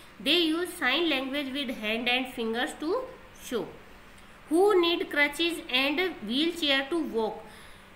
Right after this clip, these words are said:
किसको ज़रूरत होती है? People with defective leg hands, जिनकी, अ, हाथों या टांगों में defect होता है, उन लोगों को किसकी ज़रूरत पड़ती है?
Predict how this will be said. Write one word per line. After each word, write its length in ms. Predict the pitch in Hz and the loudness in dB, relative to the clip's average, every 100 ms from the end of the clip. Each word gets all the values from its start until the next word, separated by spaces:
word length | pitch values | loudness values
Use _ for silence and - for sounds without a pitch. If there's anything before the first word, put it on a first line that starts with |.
| - - | -20 0
किसको 300 | 320 330 359 | 0 2 -2
ज़रूरत 320 | 294 359 311 | 0 -2 -2
होती 280 | 320 302 302 | -2 -2 0
है? 260 | 294 294 302 | 0 0 -2
People 360 | 294 277 311 | -4 0 2
with 300 | 349 302 311 | 2 0 -2
defective 720 | 330 233 233 240 240 262 320 480 480 - 202 | -2 -4 -4 -2 -2 -2 0 0 -4 -10 -4
leg 340 | 226 240 269 - - - | 4 6 6 2 -8 -2
hands, 400 | 226 185 - 185 | -2 -2 -8 -4
जिनकी, 420 | 254 277 294 302 | -2 0 2 2
अ, 140 | 277 208 208 202 | 2 -2 0 0
हाथों 320 | 202 214 220 | 2 0 2
या 120 | 294 277 | 0 2
टांगों 300 | 269 262 285 | 2 2 0
में 220 | 294 233 | 0 -2
defect 400 | 226 254 247 294 | -2 0 0 -2
होता 220 | 285 269 | -6 -4
है, 200 | 262 277 | -2 -2
उन 180 | 277 277 | -2 -4
लोगों 260 | 254 262 | -2 -2
को 120 | 262 269 | -4 -6
किसकी 340 | 269 254 277 | -8 -8 -8
ज़रूरत 340 | 254 254 262 | -6 -8 -8
पड़ती 320 | 247 226 240 240 | -10 -10 -10 -6
है? 160 | 285 | -6